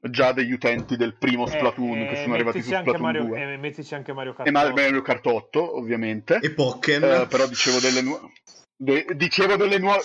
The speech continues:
Speaker 1: dicevo delle nuove, del, del, dei nuovi titoli, non delle remastered adesso. Eh, però in quel, eh, adesso,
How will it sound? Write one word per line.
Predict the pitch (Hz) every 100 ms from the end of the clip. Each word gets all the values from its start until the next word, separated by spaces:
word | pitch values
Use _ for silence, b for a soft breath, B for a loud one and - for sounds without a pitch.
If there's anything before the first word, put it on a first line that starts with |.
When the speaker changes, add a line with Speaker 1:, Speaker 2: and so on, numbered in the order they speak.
| 156
Speaker 1:
dicevo | 143 180 185 175 190
delle | 160 147
nuove, | 143 139 135 131 131 123 123 117 120 120 120 120 120 127
del, | 127 143 151
del, | 135 139 139 -
dei | 127 143
nuovi | 151 160 151 143
titoli, | 143 139 143 139
non | 131
delle | 127 127
remastered | 127 123 - 127 120
adesso. | 120 120 - - B B B B B
Eh, | - 156 147 143 135
però | 135 160 165
in | 143
quel, | - 160 -
eh, | 135 135 127 127
adesso, | 147 160 143 - 180 180